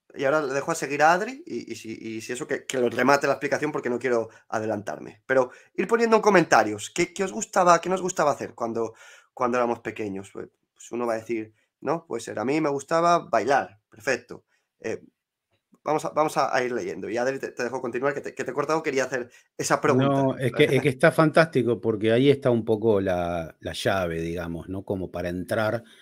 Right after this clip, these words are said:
Speaker 2: en el terreno de la línea de fuga. Y que, sí, que me, a mí me gustaba escribir, por ejemplo, desde muy chiquitito.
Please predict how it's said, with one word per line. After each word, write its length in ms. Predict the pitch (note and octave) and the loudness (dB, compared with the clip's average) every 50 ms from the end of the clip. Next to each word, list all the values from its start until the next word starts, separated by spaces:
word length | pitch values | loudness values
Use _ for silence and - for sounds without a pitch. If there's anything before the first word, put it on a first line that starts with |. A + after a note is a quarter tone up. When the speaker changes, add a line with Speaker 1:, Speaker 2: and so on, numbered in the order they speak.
| - - _ _ _ - | -20 -20 _ _ _ -6
Speaker 2:
en 120 | G2 F#2 | -2 -2
el 120 | F2+ E2+ | -2 -2
terreno 360 | E2+ F2 - F#2 G2 F#2+ F#2 F2 | -2 -2 -2 0 0 0 0 -2
de 60 | E2+ | -2
la 80 | F2 E2+ | -2 -2
línea 240 | E2+ F#2 F#2 F2 E2+ | -2 -2 -2 -4 -4
de 60 | D#2 | -6
fuga. 480 | - - A2 F#2+ E2 D#2+ D#2 D#2 - _ _ _ _ _ _ _ - - _ _ _ _ _ _ _ _ _ _ _ | -6 -6 -6 -6 -6 -6 -8 -12 -16 _ _ _ _ _ _ _ -20 -20 _ _ _ _ _ _ _ _ _ _ _
Y 100 | G2 - | -16 -8
que, 380 | - F#2 E2+ E2 E2 E2 D#2+ - | -4 -2 0 0 0 -2 -4 -6
sí, 220 | - - - F2 F2 E2 | -8 -8 -6 -6 -6 -6
que 80 | - F2 | -4 -4
me, 300 | F2 F2 E2+ E2 E2 E2 - - | -4 -2 -2 -4 -6 -8 -10 -8
a 100 | F#2 F#2+ | -4 -2
mí 100 | G#2 G#2+ | 0 0
me 120 | G2+ F#2+ | 2 2
gustaba 280 | F#2+ F2+ - G2 F2+ F2+ | 0 0 0 0 0 0
escribir, 420 | F2 - G2 G2+ G2+ G2+ F#2 D#2+ | 0 0 0 2 2 2 0 -2
por 140 | - F2+ E2+ | -4 -4 -6
ejemplo, 540 | E2+ - - F2+ E2 D#2+ D#2+ D#2 D#2 D#2+ - | -6 -6 -6 -6 -4 -6 -6 -10 -14 -16 -12
desde 300 | - F#2+ F#2 F2+ G2+ G2 | -8 -4 -2 0 0 0
muy 180 | F2 F#2+ F#2+ F2 | 0 -2 -2 -4
chiquitito. 540 | - - F2+ F#2 F2 G2 D2+ - D#2+ D#2 | -4 -4 -4 -2 -2 -4 -4 -6 -10 -16